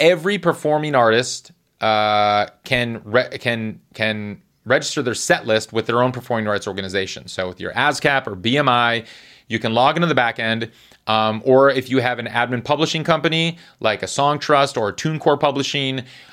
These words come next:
uh, or Centric, you can upload your set lists, and they will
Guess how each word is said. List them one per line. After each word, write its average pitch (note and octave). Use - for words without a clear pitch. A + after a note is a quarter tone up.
uh, G2+
or G2+
Centric, D3
you C3
can -
upload C#3+
your C3+
set -
lists, G2
and A2+
they A#2
will A#2+